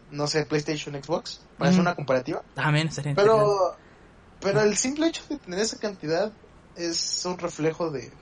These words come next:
Speaker 1: primero, la cuarentena,
Speaker 2: Ujú.
Speaker 1: que
Speaker 2: Ya, pues,
Speaker 1: segundo,
Speaker 2: fue por
Speaker 1: que,
Speaker 2: eso.
Speaker 1: pues,
Speaker 2: Ujú.
Speaker 1: la P C,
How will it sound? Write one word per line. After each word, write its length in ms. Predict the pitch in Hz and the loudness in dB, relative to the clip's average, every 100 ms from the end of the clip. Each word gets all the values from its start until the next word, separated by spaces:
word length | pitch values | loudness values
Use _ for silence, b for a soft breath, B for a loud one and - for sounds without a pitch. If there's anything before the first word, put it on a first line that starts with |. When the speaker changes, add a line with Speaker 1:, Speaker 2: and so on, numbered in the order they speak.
| - | -10
Speaker 1:
primero, 480 | 147 151 185 240 - | -4 0 2 2 0
la 120 | 143 | -4
cuarentena, 460 | 135 135 131 170 302 - - | -4 -4 -2 -4 -6 -12 -18
Speaker 2:
Ujú. 100 | - | -8
Speaker 1:
que 0 | |
Speaker 2:
Ya, 160 | 139 151 - | -6 -6 -6
pues, 100 | 143 | 0
Speaker 1:
segundo, 240 | 147 139 | 0 2
Speaker 2:
fue 160 | 170 202 | 4 4
por 100 | 180 | 4
Speaker 1:
que, 40 | 180 | 2
Speaker 2:
eso. 80 | 160 147 | 0 -4
Speaker 1:
pues, 40 | 151 | 0
Speaker 2:
Ujú. 40 | |
Speaker 1:
la 100 | 147 | 0
P 160 | - 151 | -2 -12
C, 240 | - 139 | -10 -12